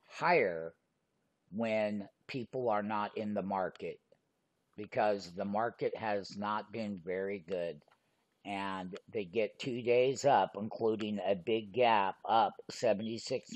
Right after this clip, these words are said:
points in the E S E-mini five hundred futures. We will monitor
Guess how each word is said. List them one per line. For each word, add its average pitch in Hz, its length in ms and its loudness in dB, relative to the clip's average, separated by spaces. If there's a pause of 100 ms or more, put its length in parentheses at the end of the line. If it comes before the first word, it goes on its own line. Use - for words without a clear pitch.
(120)
points 107 720 -2 (680)
in 110 200 -2
the 104 200 2
E 120 280 2
S 107 360 4
E-mini 110 560 -2
five 101 280 2
hundred 101 360 -6
futures. 104 760 -6 (420)
We 110 220 -4
will 135 480 8 (480)
monitor 113 1040 2